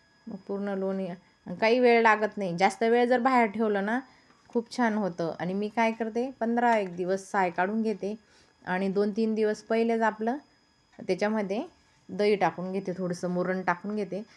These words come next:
आणि मिक्स करून ठेवून देते.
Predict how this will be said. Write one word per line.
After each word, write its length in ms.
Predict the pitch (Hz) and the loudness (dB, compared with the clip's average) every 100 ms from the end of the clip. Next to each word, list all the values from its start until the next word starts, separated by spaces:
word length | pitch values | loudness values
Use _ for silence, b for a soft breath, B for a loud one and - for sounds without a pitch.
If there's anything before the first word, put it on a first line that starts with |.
| b b | b b
आणि 520 | - 185 190 190 185 175 _ _ _ - | -8 -6 -4 -4 -4 -8 _ _ _ -10
मिक्स 340 | 190 196 - | -6 -6 -8
करून 360 | - 202 196 262 - _ _ _ | -4 0 0 -2 -4 _ _ _
ठेवून 240 | 226 190 170 | -2 0 0
देते. 380 | 156 151 131 | -2 -2 -10